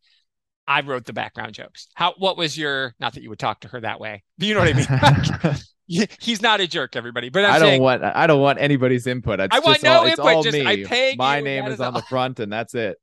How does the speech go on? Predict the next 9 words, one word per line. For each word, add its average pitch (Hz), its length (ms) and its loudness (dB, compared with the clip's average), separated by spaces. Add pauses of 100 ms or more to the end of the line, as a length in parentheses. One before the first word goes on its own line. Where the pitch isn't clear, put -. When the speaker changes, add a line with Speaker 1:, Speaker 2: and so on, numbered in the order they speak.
(360)
Speaker 1:
<laughs> - 100 -4 (120)
Speaker 2:
No, 110 260 -2
absolutely. 110 640 -4
I 110 160 0
mean, 113 240 -8
um, 107 520 -6 (580)
Julia 127 600 0
is, 107 680 -6 (120)
uh, 104 400 -2